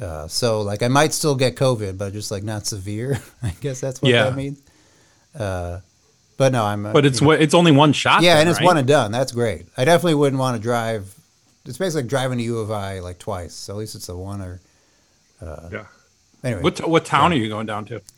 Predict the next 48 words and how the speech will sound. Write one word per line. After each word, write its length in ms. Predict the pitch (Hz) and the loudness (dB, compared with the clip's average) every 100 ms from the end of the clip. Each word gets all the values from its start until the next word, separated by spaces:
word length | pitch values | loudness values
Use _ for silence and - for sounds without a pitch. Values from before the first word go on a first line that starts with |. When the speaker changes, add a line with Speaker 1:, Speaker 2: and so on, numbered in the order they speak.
| _ | _
Speaker 1:
It's 220 | 120 120 | -6 -4
Byron, 800 | 117 127 139 175 185 185 190 175 | -2 4 4 4 0 -2 -4 -4
Illinois. 800 | 131 147 156 139 139 95 78 76 _ _ _ _ _ _ _ _ _ _ _ _ _ | -2 -2 0 -2 -2 -4 -10 -18 _ _ _ _ _ _ _ _ _ _ _ _ _
I 60 | 104 | -10
don't 60 | 101 | -2
Speaker 2:
Byron. 180 | 120 131 | 0 2
Speaker 1:
know 140 | 127 | 2
if 60 | 120 | 4
Speaker 2:
Ben, 120 | 147 | 4
Speaker 1:
it's 60 | 131 | 2
Speaker 2:
do 60 | 120 | 4
you 60 | |
know 60 | 147 | 4
Speaker 1:
Southern 140 | 143 | 4
Speaker 2:
Byron? 300 | 113 120 151 | 2 4 4
Speaker 3:
No, 80 | 202 | 4
I 120 | 226 | 4
Speaker 1:
Yeah. 60 | 185 | 4
Speaker 3:
don't 160 | 226 240 | 2 2
know 120 | 240 | 0
Byron. 320 | 214 247 165 | 2 2 2
Where 160 | 139 190 | 2 2
is 120 | 220 | 2
it? 180 | 117 135 - | 0 -4 -10
Speaker 1:
It's, 320 | - 120 - 135 | -10 -8 -8 -4
Speaker 2:
Me 60 | |
Speaker 1:
I 140 | 135 - | 0 2
Speaker 2:
either. 80 | 156 | 4
Speaker 1:
don't 80 | 156 | 4
Speaker 2:
Must 180 | 156 151 | 4 4
not 120 | - | 4
Speaker 1:
know. 40 | 143 | 4
Speaker 2:
be 100 | 165 | 4
on 120 | 147 | 4
the 80 | 120 | 4
I 160 | 131 135 | 2 2
fifty-seven 580 | 147 135 117 143 135 | -2 -6 -6 -4 -4
corridor. 340 | 101 123 131 113 | -6 -4 -2 0
Speaker 1:
I 60 | 151 | -2
think 120 | 180 | -2
it's 100 | 131 | -4
Speaker 3:
Yeah. 60 | |
Speaker 1:
west-ish. 960 | 113 131 135 - - - 107 98 - - _ | -4 -2 -2 -4 -8 -12 -12 -12 -14 -20 _
Yeah, 300 | 131 110 98 | -8 -6 -6
I 60 | 104 | -8
don't 120 | 101 | -10
remember 320 | 98 98 95 98 | -10 -12 -12 -14
either. 260 | 107 104 92 | -12 -10 -12